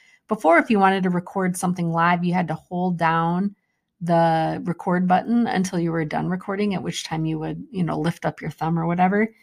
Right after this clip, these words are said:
Now they actually have a hands-free section within Instagram stories where you can, um, you can actually just hit the button to record and then hit it again to stop the record. Let's move on to LinkedIn.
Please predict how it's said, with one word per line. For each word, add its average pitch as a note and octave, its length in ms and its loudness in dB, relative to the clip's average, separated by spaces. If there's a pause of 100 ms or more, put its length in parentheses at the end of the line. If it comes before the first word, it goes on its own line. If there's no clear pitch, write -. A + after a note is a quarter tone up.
(340)
Now A3+ 120 4
they B3+ 120 6
actually F#3+ 280 2
have F#3 140 0
a E3 60 4
hands-free F#3 640 -2
section E3+ 640 -2
within E3+ 260 -4
Instagram E3 580 -4
stories - 440 -8
where E3 100 -4
you E3+ 220 -4
can, E3 520 -10
um, - 360 -10 (480)
you F#3+ 100 -2
can F#3 100 2
actually E3+ 360 2
just F3 220 -4
hit F3 180 -4
the E3+ 60 -8
button E3 580 0 (280)
to E3+ 120 -2
record E3 540 2
and F3 180 0
then D#3+ 140 0
hit D#3+ 180 -2
it D#3 140 -2
again D3+ 320 -2
to - 160 -10
stop D#3 380 -2
the - 100 -12
record. - 500 -16 (1080)
Let's - 160 -2
move F4 180 4
on B3+ 200 6
to A#3+ 120 0
LinkedIn. F#3+ 1040 -2